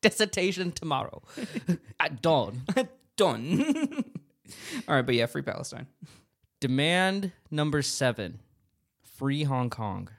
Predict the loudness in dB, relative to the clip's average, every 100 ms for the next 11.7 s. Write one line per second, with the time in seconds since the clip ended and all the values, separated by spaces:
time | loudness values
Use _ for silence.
0 | _ _ -20 -20 -20 -20 -18 -16 -14 -14
1 | -18 -20 _ _ -6 -4 -6 -12 _ _
2 | _ _ _ -12 -6 -6 -4 -4 -4 2
3 | 6 10 10 10 10 10 8 8 4 0
4 | -8 -12 -10 -10 -12 -10 -8 -4 -4 2
5 | 6 6 4 2 2 -6 -12 -8 -8 -6
6 | -6 -2 0 6 6 8 6 8 8 8
7 | 4 4 6 8 8 8 6 6 4 2
8 | 4 6 6 6 4 4 2 0 2 4
9 | 4 6 4 4 2 0 -2 -4 0 -2
10 | -2 -4 -6 -8 -8 -8 -6 -6 -8 -12
11 | _ -20 -18 -18 -20 -18 -20